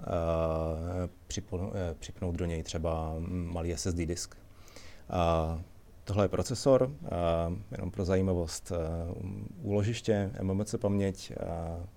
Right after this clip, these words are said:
ram čipy, a rozšiřující konektor, na kterým je možný podobně jako na Raspberry Pi najít, eh, deset G P I O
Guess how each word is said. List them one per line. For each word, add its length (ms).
ram 240
čipy, 340
a 540
rozšiřující 580
konektor, 560
na 140
kterým 240
je 60
možný 320
podobně 320
jako 180
na 100
Raspberry 340
Pi 280
najít, 520
eh, 480
deset 320
G 160
P 220
I 160
O 300